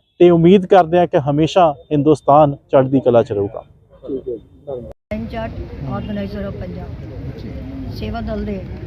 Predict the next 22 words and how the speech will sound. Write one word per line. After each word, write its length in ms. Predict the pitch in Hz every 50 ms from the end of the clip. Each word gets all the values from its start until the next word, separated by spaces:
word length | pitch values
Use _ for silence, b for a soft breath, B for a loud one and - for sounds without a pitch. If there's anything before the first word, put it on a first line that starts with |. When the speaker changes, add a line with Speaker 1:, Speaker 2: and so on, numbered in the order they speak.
| - - - -
Speaker 2:
ਨਾਤੇ 380 | 202 196 196 - - 226 202 165 - - - - - - - - - -
ਮੇਰੀਆਂ 280 | 220 233 - 233 240 208
ਜਿਹੜੀਆਂ 360 | 202 214 214 190 202 220 208
ਡਿਊਟੀਆਂ 380 | 196 208 208 202 185 233 240 240
ਲੱਗਦੀਆਂ 400 | 233 214 208 190 202 214 220 214
ਨੇ 140 | 208 196 - - - - - - - - - - - - 190 185 190 196
all 120 | 202 208
ਇੰਡੀਆ 300 | 214 226 220 233 247 240
ਵੱਲੋਂ, 300 | 233 233 220 226 226 214 - - - - -
ਮੈਂ 100 | 240 262
ਉਸ 200 | 254 254 254 -
ਨੂੰ 100 | 294 277
ਪੂਰਾ 240 | 277 285 285 285 277
ਪੂਰਾ 260 | - 262 247 240 240
ਨਿਭਾਉਂਦੀ 460 | 240 233 220 202 196 185 180 175 175
ਹਾਂ। 60 | 170 - - - - - - - - - - - - - 311
ਅੱਜ 160 | 302 - -
ਛੱਬੀ 200 | 277 254 - 269
ਜਨਵਰੀ 400 | 269 262 233 226 220 202 220 226
ਦਾ 140 | 208 214 190
ਦਿਨ, 200 | 180 175 165 165 - - - - - - - - - - - - - - -
ਸਾਡੇ 360 | 214 208 202 220 220 190